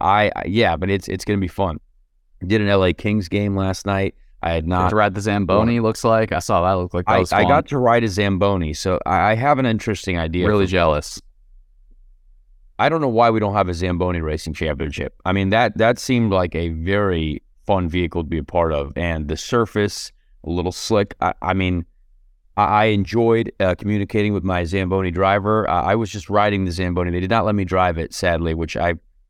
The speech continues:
Speaker 1: I really, really, um, pushed for maybe just taking a lap. Just, just give me a lap in the Zamboni. Um, but got to ride it, and, uh, that puts a really different perspective on professional hockey, uh, games. Like, I, it was, <laughs> it was really cool to see. So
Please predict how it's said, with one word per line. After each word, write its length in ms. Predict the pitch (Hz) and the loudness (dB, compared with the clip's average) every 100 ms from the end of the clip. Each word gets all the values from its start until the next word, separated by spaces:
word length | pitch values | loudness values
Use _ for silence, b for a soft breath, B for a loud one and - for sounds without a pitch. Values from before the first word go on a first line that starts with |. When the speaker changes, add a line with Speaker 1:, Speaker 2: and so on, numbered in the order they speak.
| _ _ - | _ _ 0
Speaker 1:
I 100 | 98 | 0
really, 460 | 92 101 117 110 101 | 2 2 2 2 2
really, 500 | 98 101 92 87 - | 2 2 2 -2 -4
um, 460 | 92 87 85 82 - _ - | -2 0 0 -2 -6 _ -2
pushed 300 | 113 90 - | -2 -2 -8
for 500 | - 98 92 87 82 _ _ - | -6 -2 0 0 -4 _ _ -4
maybe 260 | 113 113 110 | -2 0 0
just 180 | 110 | -2
taking 240 | - 98 90 | -2 -2 -2
a 60 | |
lap. 260 | 73 - - - | -4 -6 -12 -10
Just, 200 | 104 - | -8 -6
just 200 | 110 - | -6 -2
give 100 | 143 | 0
me 60 | 131 | 2
a 80 | 110 | 4
lap 260 | 101 92 | 2 2
in 80 | 90 | -2
the 80 | 87 | -4
Zamboni. 640 | 82 85 80 80 71 69 _ _ _ - | -2 -2 0 -2 -2 -8 _ _ _ -4
Um, 500 | 87 85 85 85 82 - | 0 0 0 0 -4 -8
but 220 | 85 92 | -4 -2
got 160 | 107 113 | 0 0
to 100 | 120 | 2
ride 280 | 101 95 98 | 4 4 2
it, 200 | - - | -2 -4
and, 340 | 90 90 87 85 | -4 -2 0 0
uh, 160 | 82 | 0
that 300 | 82 120 196 - | 2 0 0 -4
puts 260 | 190 - | -4 -2
a 40 | 180 | -4
really 220 | 185 175 | 0 0
different 240 | 147 151 | -2 -4
perspective 480 | 143 - 156 - 95 | -6 0 -2 0 -2
on 140 | 90 | -2
professional 480 | 85 98 107 101 90 | -4 -2 -2 0 -2
hockey, 480 | 101 107 - 76 71 - | 0 0 -2 -4 -4 -4
uh, 380 | 87 80 76 - - _ - | -2 0 -4 -8 -18 _ -6
games. 420 | 101 80 69 - | -4 -2 -6 -6
Like, 220 | 76 85 | -4 0
I, 80 | 92 | 0
it 120 | 101 | 2
was, 220 | 107 101 107 | 0 -2 -4
<laughs> 0 | |
it 100 | - | 0
was 200 | 151 - | 0 2
really 160 | 123 | -2
cool 280 | - 127 110 | 0 -2 -2
to 60 | 98 | -4
see. 320 | - 127 82 | -4 -4 -4
So 340 | - 90 87 | -2 -2 -2